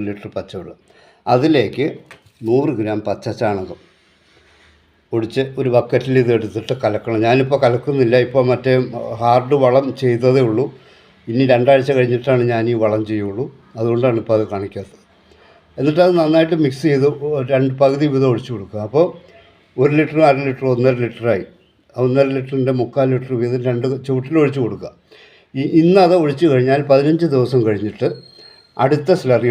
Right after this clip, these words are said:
ഉണ്ടാക്കണം. അടുത്ത സ്ലറിയിൽ എന്താ വേണ്ടത്? അര ലിറ്റർ, ഏഹ്, കഞ്ഞിവെള്ളം, ഒരു ലിറ്റർ പച്ചവെള്ളം. ഇതിലേക്ക്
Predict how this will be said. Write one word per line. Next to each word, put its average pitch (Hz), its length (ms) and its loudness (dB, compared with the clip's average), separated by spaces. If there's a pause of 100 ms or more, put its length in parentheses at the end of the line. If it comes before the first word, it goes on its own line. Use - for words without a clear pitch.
ഉണ്ടാക്കണം. 107 380 -2
അടുത്ത 131 360 -2
സ്ലറിയിൽ 131 380 0 (100)
എന്താ 120 160 0 (100)
വേണ്ടത്? 101 340 -4 (600)
അര 117 80 2 (160)
ലിറ്റർ, 113 320 -4 (1080)
ഏഹ്, 95 360 -12 (800)
കഞ്ഞിവെള്ളം, 113 540 -2 (600)
ഒരു 120 200 2
ലിറ്റർ 107 320 -4
പച്ചവെള്ളം. 120 440 -4 (720)
ഇതിലേക്ക് 147 420 2